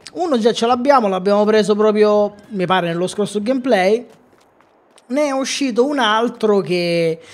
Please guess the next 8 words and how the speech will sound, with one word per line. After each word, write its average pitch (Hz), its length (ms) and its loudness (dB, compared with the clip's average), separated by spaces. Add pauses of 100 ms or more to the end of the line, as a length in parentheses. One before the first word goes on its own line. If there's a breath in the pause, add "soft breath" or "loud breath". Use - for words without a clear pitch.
(240 loud breath)
può 285 180 -4
tornare 269 560 2
parecchio 277 720 -6
utile. 180 560 2
Dovrebbe 294 720 -4
essere 175 920 -4
un 240 520 0
Unimog. 160 1000 0